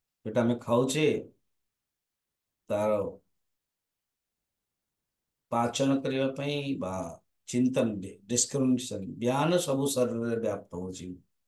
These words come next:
ପଞ୍ଚ ପ୍ରାଣ। ଫେର ପଞ୍ଚ ଉପପ୍ରାଣ ମଧ୍ୟ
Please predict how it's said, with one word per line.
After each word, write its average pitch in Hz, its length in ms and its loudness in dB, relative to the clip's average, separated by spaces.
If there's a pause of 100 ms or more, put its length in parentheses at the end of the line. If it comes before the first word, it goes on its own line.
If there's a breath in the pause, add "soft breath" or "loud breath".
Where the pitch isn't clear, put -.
(760)
ପଞ୍ଚ 98 280 -8
ପ୍ରାଣ। 87 380 -10 (2500)
ଫେର 165 140 6
ପଞ୍ଚ 170 280 6
ଉପପ୍ରାଣ 180 520 2
ମଧ୍ୟ 180 300 -2